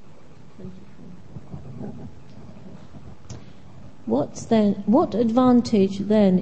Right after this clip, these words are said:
is there in being a Jew? Or what value is there in circumcision? Much in every way. First of all, they have been entrusted with the very words of God. What if some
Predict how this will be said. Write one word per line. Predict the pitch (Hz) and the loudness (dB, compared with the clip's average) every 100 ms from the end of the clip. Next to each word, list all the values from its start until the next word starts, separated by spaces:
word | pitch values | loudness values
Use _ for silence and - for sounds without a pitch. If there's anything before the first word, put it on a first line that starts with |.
| 190 | 4
is | 240 226 | 4 4
there | 185 165 | 2 2
in | 156 185 185 | 4 2 4
being | 185 190 | 4 4
a | 185 | 4
Jew? | 185 214 196 160 180 - - - - - - | 2 4 4 4 0 -4 -16 -16 -16 -16 2
Or | 202 190 | 4 6
what | 220 262 | 4 2
value | - 226 214 190 180 | 2 6 8 8 6
is | - 196 | 4 2
there | 185 170 | 2 2
in | 180 | 2
circumcision? | 185 190 196 196 - 262 - 165 175 - - - - - - - - | 2 0 2 0 2 2 2 -2 -2 -8 -14 -16 -16 -16 -16 -16 2
Much | 285 285 143 - - | 6 6 2 -2 4
in | 220 | 6
every | 214 226 | 6 6
way. | 220 247 175 175 190 - - - - - | 6 6 6 4 0 -4 -12 -14 -14 2
First | 247 254 262 | 6 6 4
of | 240 | 4
all, | 214 214 302 - - - - - - | 6 8 4 0 -12 -16 -16 -16 2
they | 220 220 | 6 6
have | 220 208 | 6 4
been | 214 208 208 202 - - - - - | 6 8 6 4 -6 -12 -14 -16 2
entrusted | 202 196 196 262 254 - 170 165 - | 6 6 6 2 2 2 2 2 2
with | 180 | 4
the | 185 | 2
very | 175 202 247 233 | 6 6 8 6
words | 190 185 185 185 | 6 4 2 0
of | 190 202 | -2 4
God. | 202 170 160 - - - - - - - - - - - - - - | 6 6 2 -4 -12 -14 -16 -16 -16 -16 -16 -16 -16 -14 -14 -10 4
What | 254 262 - - - - | 4 4 -8 -10 -10 2
if | 254 240 | 4 4
some | - 240 233 233 233 | 2 6 8 6 2